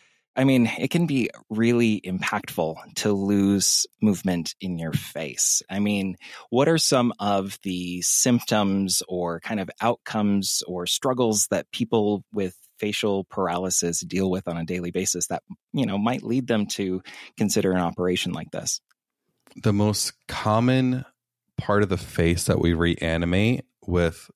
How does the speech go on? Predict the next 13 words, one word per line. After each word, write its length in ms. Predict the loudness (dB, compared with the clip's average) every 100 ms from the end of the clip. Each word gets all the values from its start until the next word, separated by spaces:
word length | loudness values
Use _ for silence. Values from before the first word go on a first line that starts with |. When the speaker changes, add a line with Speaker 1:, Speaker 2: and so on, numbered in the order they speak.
| _ -6
Speaker 2:
the 80 | -4
muscle 640 | -2 -2 0 0 0 -4 _
that 120 | 0
we 120 | 2 2
use 580 | 2 2 0 -4 -10 -8
with 140 | -6 -2
free 160 | 0
functional 340 | 2 -2 -2 0
muscle 240 | 0 0
transfer 640 | -2 2 0 2 2 2 0 -10 -20 _
is 140 | -2 -2
for 180 | 0 -2
smile. 720 | -2 -2 0 2 2 0